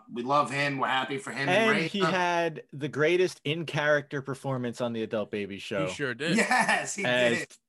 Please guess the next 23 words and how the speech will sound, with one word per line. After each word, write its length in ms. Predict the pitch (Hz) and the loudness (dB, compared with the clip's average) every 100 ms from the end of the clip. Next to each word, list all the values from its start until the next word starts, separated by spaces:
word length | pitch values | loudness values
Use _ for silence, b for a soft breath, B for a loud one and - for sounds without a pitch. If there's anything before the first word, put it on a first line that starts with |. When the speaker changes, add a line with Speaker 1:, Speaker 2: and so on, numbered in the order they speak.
| - | -2
Speaker 2:
Downtown 520 | 147 143 143 143 139 | 0 2 0 0 -2
Quarantine. 720 | 127 143 131 120 120 98 69 - b b b b - | 0 0 0 -2 -4 -6 -8 -18 b b b b -8
Speaker 3:
Quarantine. 560 | 139 139 151 247 120 b b b b | -4 -4 -4 -4 -4 b b b b
Now, 300 | 160 175 165 160 _ _ _ _ - | -4 0 0 -4 _ _ _ _ -12
when, 240 | 165 196 175 _ | -4 -4 -4 _
when 240 | 156 170 | -6 -4
I 260 | 165 220 330 | -2 0 0
got 360 | 196 202 202 - | 0 0 0 -2
this 500 | 113 110 - - - _ _ | -6 -6 -12 -16 -20 _ _
message, 720 | 156 143 139 107 98 - - _ _ _ _ _ _ _ _ | -6 -4 -6 -12 -16 -18 -20 _ _ _ _ _ _ _ _
so 280 | - 151 156 | -6 -6 -4
Ian 260 | 220 233 | -4 -4
had 240 | 196 170 - | -4 -6 -2
sent 320 | 180 165 147 | -4 -4 -6
me 140 | 156 | -6
and 180 | 147 139 | -6 -8
Chick, 280 | - 139 - | -10 -10 -6
and 160 | 147 147 | -6 -4
me 160 | 139 | -2
and 100 | 147 | -2
Chick 200 | - 156 | -2 -2
a 40 | 135 | -4
text 480 | - 120 113 - | -2 -2 -4 -10